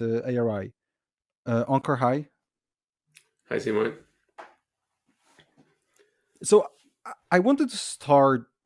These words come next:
Speaker 1: uh, by talking about international law of war,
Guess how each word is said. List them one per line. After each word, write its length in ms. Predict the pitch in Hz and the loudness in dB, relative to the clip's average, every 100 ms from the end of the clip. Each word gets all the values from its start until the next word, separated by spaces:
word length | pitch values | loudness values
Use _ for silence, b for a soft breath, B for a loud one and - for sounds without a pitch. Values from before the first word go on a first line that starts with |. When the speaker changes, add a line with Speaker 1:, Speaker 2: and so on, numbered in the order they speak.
| - | -4
Speaker 1:
uh, 480 | 127 120 113 110 | 0 2 0 0
by 500 | 117 120 104 123 123 | -4 -10 -2 2 2
talking 840 | 120 - - 139 139 123 120 117 113 - | 0 -4 -2 -2 0 -2 0 -2 -6 -10
about 560 | 127 101 117 113 113 - | -8 0 2 2 0 -4
international 960 | 127 - 120 123 120 - 117 110 110 | -8 -4 -2 -2 -2 -4 -4 -4 -4
law 420 | 113 117 117 113 117 | 0 0 2 0 -4
of 180 | 107 - | -10 -10
war, 680 | 113 120 113 110 110 104 | -6 -4 -2 -2 -4 -6